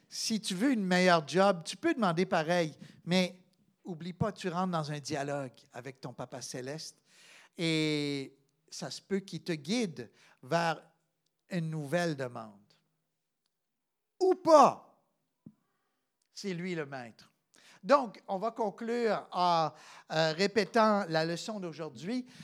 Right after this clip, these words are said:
La prière me transforme autant ou plus qu'elle ne me procure des choses dans la vie de prière. Je découvre que mon plus grand besoin, c'est d'être transformé. Et c'est quoi cette transformation ?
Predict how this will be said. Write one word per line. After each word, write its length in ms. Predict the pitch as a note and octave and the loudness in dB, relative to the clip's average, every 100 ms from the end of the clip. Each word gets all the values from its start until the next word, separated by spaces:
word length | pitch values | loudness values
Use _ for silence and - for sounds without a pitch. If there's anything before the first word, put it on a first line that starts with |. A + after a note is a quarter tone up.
| - | -10
La 160 | - F#3+ | 2 2
prière 580 | - A3 A3 C4 C#4 B3 | 2 4 6 6 6 4
me 140 | G#3+ | 0
transforme 800 | F#3+ G3 F3+ - A3+ A3+ G3 E3 | -2 -4 -4 0 4 6 4 0
autant 360 | G#3+ F#3 B3+ A3+ | -4 0 2 0
ou 40 | |
plus 380 | E3 G3 A3+ - | -2 -2 -2 -2
qu'elle 200 | - F3 | -2 -2
ne 100 | E3 | -2
me 120 | E3 | -6
procure 560 | D#3 D#3 D#3 - F4+ B3 | -6 -8 -2 2 4 4
des 160 | F#3+ E3 | 2 2
choses 580 | - F3+ E3+ F3 - _ _ - - - | 0 0 0 -2 -8 _ _ -20 -20 -16
dans 200 | G#3+ F3+ | 4 6
la 100 | F3+ | 6
vie 160 | F3+ A3 | 4 2
de 80 | G3+ | 0
prière. 720 | - F#3 E3 E3+ F#3 E3 _ _ _ _ - | 0 0 2 2 0 -2 _ _ _ _ -12
Je 160 | C3 | -2
découvre 680 | F3 F3 F3 A3 A#3 G#3 - _ | 0 0 0 -2 -2 -4 -6 _
que 160 | - F3 | -4 -2
mon 220 | D3 D3 | -2 -8
plus 220 | - G2 | -8 -10
grand 220 | D#3 C3+ C#3 | -8 -10 -10
besoin, 460 | B2+ A2+ A#2+ C3 C3 _ _ | -10 -10 -12 -12 -14 _ _
c'est 180 | - D3 | -10 -6
d'être 280 | C3 C3+ - | -6 -6 -8
transformé. 800 | C#3+ C3+ - D#3 B2 C3 C3 - - - | -12 -10 -6 -4 -4 -6 -10 -12 -20 -16
Et 100 | - | -4
c'est 200 | D#3+ F#3+ | 2 2
quoi 400 | F3 G#3 A3 A3+ - - | 0 6 6 6 -2 -16
cette 260 | - F#3 - | -4 -4 -4
transformation ? 1000 | F3+ E3 G3 F3 E3+ E3 - F#3+ F3+ | -8 -6 -4 -4 -4 -8 -8 -8 -8